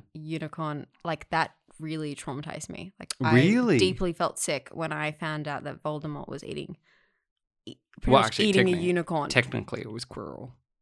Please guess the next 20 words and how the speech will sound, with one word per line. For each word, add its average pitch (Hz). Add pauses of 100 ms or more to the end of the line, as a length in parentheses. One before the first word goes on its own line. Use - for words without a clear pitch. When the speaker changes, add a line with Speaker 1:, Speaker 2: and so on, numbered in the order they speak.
(140)
Speaker 2:
but, 143
you 131
know. 117
Speaker 1:
Yeah, 147
that's -
true. - (160)
Speaker 2:
But, - (120)
you 117
Speaker 1:
But 180
Speaker 2:
know, 170
Speaker 1:
I 170
was, 165
like, 156 (440)
Speaker 2:
deeply -
affected. -
Speaker 1:
I 180
was 175
really 170
<laughs> 147 (100)
hurt. 180